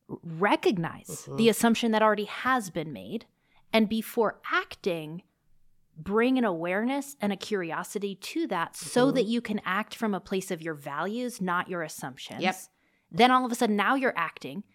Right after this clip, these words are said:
Speaker 1: Now you're slowly, over time, through interaction,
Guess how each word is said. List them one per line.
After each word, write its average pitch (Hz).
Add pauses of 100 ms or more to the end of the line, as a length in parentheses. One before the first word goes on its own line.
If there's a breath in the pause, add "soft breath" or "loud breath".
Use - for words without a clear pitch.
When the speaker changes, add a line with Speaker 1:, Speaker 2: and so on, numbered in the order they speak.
(300)
Speaker 1:
Now 214
you're 285 (160)
slowly, 240
over 208
time, 170
through 214
interaction, 196